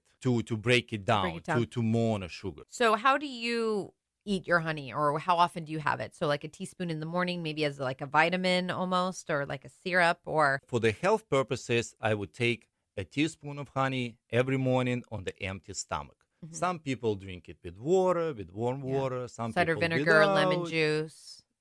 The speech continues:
Speaker 1: Yes,
Speaker 2: Yeah.
Speaker 1: yes, there are very many ways to do that.
Speaker 2: Yeah.
Speaker 1: But just to enjoy honey, I would like to put it on the toast. And I put it everywhere. I
Speaker 2: Yeah.
Speaker 1: put it in my tea, in my coffee.
Speaker 2: Yeah.
Speaker 1: We make, um,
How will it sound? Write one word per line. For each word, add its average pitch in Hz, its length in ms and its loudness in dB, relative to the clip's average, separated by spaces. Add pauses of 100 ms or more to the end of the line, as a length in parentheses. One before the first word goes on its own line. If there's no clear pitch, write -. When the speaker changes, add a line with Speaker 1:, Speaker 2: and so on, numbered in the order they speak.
Speaker 1:
Yes, 143 340 6
Speaker 2:
Yeah. 120 80 -8
Speaker 1:
yes, 110 200 2
there 127 140 4
are 127 80 4
very 170 440 -2
many 139 440 0
ways 113 580 0
to 104 100 -8
do 98 280 -2
that. 73 180 -8
Speaker 2:
Yeah. 73 60 -16 (600)
Speaker 1:
But 113 240 2
just 110 320 -4
to 117 160 -8
enjoy 175 680 2
honey, 175 600 -2 (260)
I 107 140 0
would 104 200 -2
like 127 200 4
to 117 80 -8
put 127 200 0
it 113 120 -4 (120)
on 113 180 0
the 104 100 -2
toast. 95 520 -4 (100)
And 160 120 4
I 170 60 6
put 170 180 2
it 131 140 0
everywhere. 98 420 0
I 92 80 -4
Speaker 2:
Yeah. 165 80 -6
Speaker 1:
put 120 80 0
it 113 120 -8
in 85 140 -12
my 73 260 -18
tea, 151 500 0
in 87 120 -8
my 80 180 -12
coffee. 139 880 -4 (160)
Speaker 2:
Yeah. 170 140 -20 (260)
Speaker 1:
We 104 180 -2
make, 104 440 -4
um, 90 420 -2